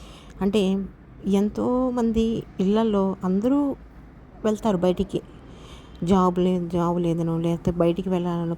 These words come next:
పని మీదనో వెళ్ళి వచ్చి అలసిపోతారు. అలసిపోతే ఇంట్లో సరైన,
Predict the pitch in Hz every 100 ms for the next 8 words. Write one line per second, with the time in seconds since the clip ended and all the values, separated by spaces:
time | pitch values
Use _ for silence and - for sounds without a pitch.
0 | - 185 202 202 180 180 170 175 196 220
1 | 160 - - 196 196 - - - - 180
2 | 214 - - 170 160 151 - - 208 226
3 | 247 - 226 233 220 196 202 190 180 -
4 | - 185 202 214 208 196